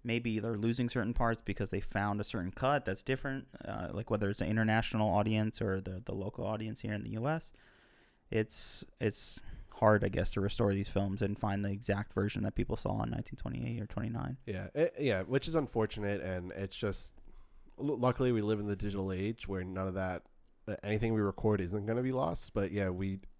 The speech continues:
Speaker 2: are, it's unfortunate we have lost a lot of great moments of, of cinema just due to time and age.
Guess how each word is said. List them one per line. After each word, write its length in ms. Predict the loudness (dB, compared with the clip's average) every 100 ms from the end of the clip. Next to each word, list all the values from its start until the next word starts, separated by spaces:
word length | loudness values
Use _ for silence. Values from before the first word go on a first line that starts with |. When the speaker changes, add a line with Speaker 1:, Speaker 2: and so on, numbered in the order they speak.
| _ -4
Speaker 2:
are, 240 | -2 -2 -4
it's 140 | -4
unfortunate 380 | 0 0 0 0
we 120 | -2
have 200 | -2 -2
lost 360 | 0 0 0 -2
a 40 |
lot 220 | -2 -2
of 200 | -2 -6 -10 -16 -20 _ _ 2
great 260 | 4 4
moments 400 | 4 2 2 0
of, 260 | -2 -2 -6
of 120 | -6 0
cinema 460 | 2 2 2 -2 -6 -14 _ -20 -14 -6
just 240 | -4 -6 -10
due 140 | -2 0
to 80 | 0
time 400 | 0 2 2 0
and 100 | 0
age. 380 | -2 -2 -6